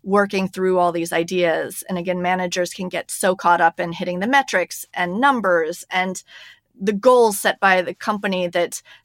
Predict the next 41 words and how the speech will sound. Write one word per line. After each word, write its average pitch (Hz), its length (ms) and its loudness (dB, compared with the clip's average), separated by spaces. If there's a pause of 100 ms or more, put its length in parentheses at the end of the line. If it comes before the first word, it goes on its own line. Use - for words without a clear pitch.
(120)
they, 202 240 4
they 196 200 4
want, 196 320 4
they 196 120 2
need 202 180 0
to 190 100 0
show 196 340 4
that 175 160 -2
they 180 140 0
had 175 260 -2
success. - 640 -2
And 190 100 -2
I 180 60 -2
think 196 240 -4
we 208 100 -4
need 185 160 -4
to 175 80 -2
also 170 220 -2
consider 175 380 -2
that - 160 -12
success 202 640 -2 (360)
and 190 160 -2
growth 196 240 2
can 196 140 -4
happen 185 280 0
in 170 160 -6
other 202 260 2
ways. 170 540 0 (240)
And 185 160 -4
it's 175 320 -8
really 185 300 2
focusing 175 500 -4
on 170 140 -2
that - 180 -4
foundation 175 840 -4
before 175 280 -6
the 170 80 -8
final, 165 640 -2
the - 100 -16
final 170 300 -6
result. - 520 -14